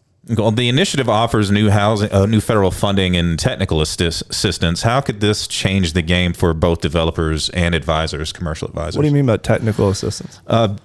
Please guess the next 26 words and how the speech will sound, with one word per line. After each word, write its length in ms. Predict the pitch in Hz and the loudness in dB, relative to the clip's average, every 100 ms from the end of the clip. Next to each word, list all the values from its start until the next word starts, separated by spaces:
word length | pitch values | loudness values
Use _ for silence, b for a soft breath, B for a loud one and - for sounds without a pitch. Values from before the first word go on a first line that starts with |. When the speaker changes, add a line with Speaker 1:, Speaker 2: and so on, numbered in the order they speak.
| - 131 | -6 0
Speaker 1:
uh, 200 | 117 123 | 0 0
the, 320 | - 107 113 110 | -4 -2 2 2
it 80 | 110 | 2
goes 240 | 139 175 | 0 0
kind 220 | - 135 | 0 0
of 120 | 123 | 0
into, 640 | 117 110 107 - 98 92 90 B B B B B | 0 0 0 2 2 2 0 B B B B B
uh, 100 | 92 82 87 | -4 -4 -2
uh, 100 | 87 | -2
briefly, 680 | 76 85 95 92 90 85 | 0 0 0 0 0 2
uh, 300 | 80 82 80 76 | 2 2 2 0
I 120 | 87 | -2
think 260 | - 107 104 | -2 -2 -2
it 80 | - | 0
has 300 | 95 90 82 | 0 0 0
a 40 | |
lot 160 | 87 90 | 0 0
to 60 | |
do 160 | 80 90 | 0 0
with, 240 | 85 - - - | 0 -2 -8 -6
uh, 100 | 87 | -2
the 140 | 80 78 | -2 -4
structure 400 | - 92 - 87 | -2 -2 -2 -4
of 80 | 80 | -2
the 80 | |
loans 500 | 78 85 92 90 - | -2 0 -2 -4 -8